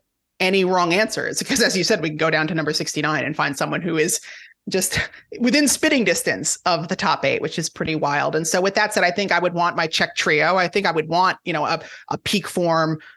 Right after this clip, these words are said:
Muchova, peak form Krejcikova, peak form Petra Kvitova. And then that makes for, it's five, six, seven. Then there's one more. And so who would my wild card be? Would you look at for Jessica Pegula? Would you look for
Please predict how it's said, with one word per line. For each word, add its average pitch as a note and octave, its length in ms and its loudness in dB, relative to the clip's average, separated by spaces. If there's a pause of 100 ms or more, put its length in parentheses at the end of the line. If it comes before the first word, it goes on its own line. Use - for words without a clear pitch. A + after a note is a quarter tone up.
(100)
Muchova, B3 440 2
peak E3+ 200 -2
form E3 200 0
Krejcikova, F#3+ 580 0
peak - 180 -4
form D#3+ 220 0
Petra D#3 260 -2
Kvitova. E3 520 0 (460)
And F3 200 0
then F3 240 0
that E3+ 340 0
makes E3+ 260 -2
for, E3+ 180 -4
it's D#3 200 -2
five, E3 300 0
six, - 200 -4
seven. D#3 280 0
Then D#3+ 100 0
there's D#3+ 200 -2
one E3 260 0
more. C#3+ 360 -4
And D3+ 120 -4
so D3+ 140 -2
who E3 140 -2
would E3 120 0
my D#3 100 2
wild D3 340 0
card C3 260 -2
be? A2+ 120 -4
Would C3+ 220 -8
you D3 80 -4
look C#3+ 220 -4
at C#3+ 120 -4
for D3 160 -2
Jessica D#3 320 -4
Pegula? A#3+ 560 2
Would F3 160 -2
you D#3 80 0
look D3 200 -6
for D3 540 -2